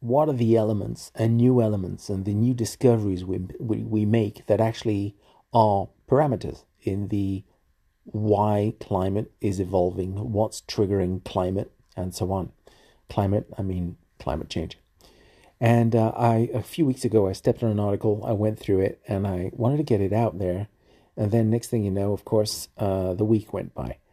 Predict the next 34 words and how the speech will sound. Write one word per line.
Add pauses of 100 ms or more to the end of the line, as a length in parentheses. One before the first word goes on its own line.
(400)
Um,
then
some
other
article
came
up
at
the
top, (140)
and
so
on
and
so
forth,
et
cetera. (560)
So (140)
here's
the
article. (300)
It's
called,
it
was (220)
authored
by, (240)
it's
within,
sorry,
scitechdaily
dot
com,